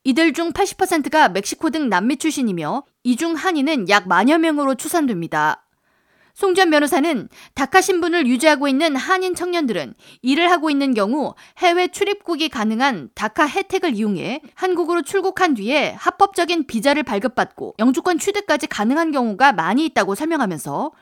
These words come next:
최종 판결은 연방 대법원에서 내려지겠지만 그 사이 이 년에 한 번씩 리뉴얼을 통해 다카 신분을 유지하고 미국 내에서 합법적 비자를 받아 영주권 취득의 길을 알아볼 것을 권했습니다.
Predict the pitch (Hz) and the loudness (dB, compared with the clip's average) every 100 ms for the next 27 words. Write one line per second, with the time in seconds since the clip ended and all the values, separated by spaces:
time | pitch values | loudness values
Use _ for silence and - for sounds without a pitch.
0 | _ - - - 370 339 349 - 339 262 | _ -20 -20 -4 -2 0 -2 -2 -2 0
1 | 240 320 208 - - 196 226 302 285 202 | 0 -2 -4 -8 -6 -2 2 2 0 -4
2 | 190 262 285 262 285 202 196 220 208 202 | 0 2 2 2 0 0 0 0 -4 -4
3 | 165 247 175 127 - 269 302 311 233 262 | -4 -2 -2 -8 -8 0 2 2 4 4
4 | 302 302 262 - 302 214 262 311 311 285 | 4 4 4 2 2 2 4 4 4 2
5 | - 233 311 - 233 - 285 349 320 294 | 0 0 0 0 -4 0 0 2 0 2
6 | 233 247 269 233 160 160 269 - - 240 | 2 2 2 0 0 -4 -4 -6 0 2
7 | 302 269 180 269 277 - 339 - 302 - | 4 4 4 0 0 2 0 2 0 2
8 | 220 240 233 170 220 208 160 196 277 330 | 2 4 4 2 4 4 4 0 0 0
9 | 302 - 381 359 349 262 277 202 226 214 | 0 2 0 0 0 2 2 4 4 2
10 | 220 170 147 214 247 262 - 175 - 151 | 0 -2 -4 0 4 4 2 -4 0 2
11 | 147 | 2